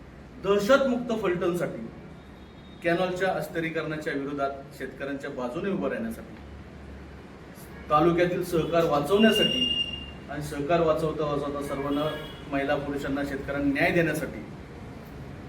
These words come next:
रस्त्याची अवस्था झालेली, दुरावस्था झालेली, खड्डेमुक्त रस्ते करण्यासाठी आणि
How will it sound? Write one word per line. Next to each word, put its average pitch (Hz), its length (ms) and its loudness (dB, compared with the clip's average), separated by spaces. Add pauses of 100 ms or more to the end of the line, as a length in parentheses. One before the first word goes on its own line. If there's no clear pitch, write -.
(120)
रस्त्याची 190 1120 4
अवस्था 165 320 4
झालेली, 156 340 4
दुरावस्था 170 480 6
झालेली, 156 360 2
खड्डेमुक्त 156 560 -2
रस्ते 151 220 -4
करण्यासाठी 160 580 0 (1040)
आणि 202 240 0